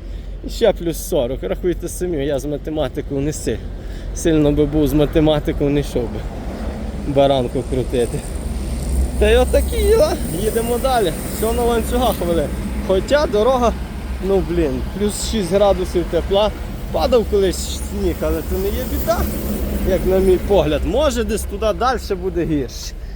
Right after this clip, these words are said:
Ти таке. Каліфорнія, певне, буде сніжити чи що. Все на ланцюгах. Шумить дгорі. Тоже шість ланцюгів надів.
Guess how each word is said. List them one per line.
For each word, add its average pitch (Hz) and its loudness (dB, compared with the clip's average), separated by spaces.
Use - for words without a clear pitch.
Ти 160 -4
таке. 143 -4
Каліфорнія, 180 0
певне, 139 -6
буде 135 -8
сніжити 131 -4
чи 127 -8
що. 120 -4
Все 160 -4
на 139 -4
ланцюгах. 131 -2
Шумить 170 -4
дгорі. 165 0
Тоже 175 0
шість - -4
ланцюгів 170 -6
надів. 160 -4